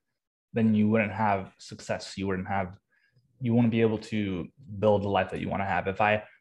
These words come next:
always ate ice cream when I felt like eating ice cream because it tastes good and it gives me immediate gratification and instant gratification and pleasure, well, then I wouldn't have the physical health that I have. If I always decided to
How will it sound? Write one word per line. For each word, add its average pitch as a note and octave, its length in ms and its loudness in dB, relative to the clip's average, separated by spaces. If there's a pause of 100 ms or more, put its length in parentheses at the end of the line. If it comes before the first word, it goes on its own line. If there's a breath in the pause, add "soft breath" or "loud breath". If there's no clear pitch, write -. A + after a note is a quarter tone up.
(140)
always B2 420 4
ate B2 220 0
ice A2 180 -2
cream F#2 320 -6
when G#2 100 -2
I F#2+ 120 -4 (100)
felt G#2 140 2
like G2+ 180 -2
eating G2 260 -6
ice G#2 220 -2
cream F#2 400 -8
because F#2+ 300 -6
it - 80 -12
tastes - 320 -6
good G2+ 260 0
and F2+ 100 -2
it F2+ 120 -8
gives G2+ 200 -4
me F#2 220 -6
immediate G#2 380 0
gratification F#2 640 -4
and F2+ 140 -8
instant G2+ 280 -6
gratification F#2+ 600 -8
and F#2 80 -12
pleasure, G#2 520 2 (600 soft breath)
well, G#2 160 0
then G#2 160 4
I G#2 40 4
wouldn't G2 240 2
have F#2+ 360 -4 (140)
the G2+ 60 -12
physical G2 360 -4
health - 240 -4
that - 100 -4
I F2 60 0
have. - 360 -6 (180)
If A2 120 -2
I G#2 140 4
always A2+ 480 4
decided G#2 540 -4
to G2 460 -4